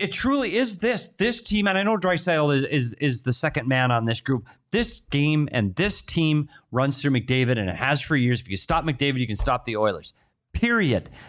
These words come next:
His name should be first, second, and third on the whiteboard at the beginning of the game. Defend McDavid. Stay between him and the net. There were so many times when he had the, when he was on the ice and the,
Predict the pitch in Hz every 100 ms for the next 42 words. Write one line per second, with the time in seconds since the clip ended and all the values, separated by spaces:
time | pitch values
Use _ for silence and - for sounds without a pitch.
0 | - 147 131 151 151 - 123 151 226 -
1 | 190 175 160 135 156 156 127 120 107 120
2 | 135 135 135 113 131 143 131 123 123 -
3 | _ 139 151 170 160 156 151 117 95 139
4 | 135 131 135 131 135 131 123 107 - -
5 | - _ 147 180 202 - 175 202 190 170
6 | 165 135 120 156 156 151 147 - - -
7 | 120 123 170 151 - 143 170 185 202 147
8 | 143 143 - 131 117 113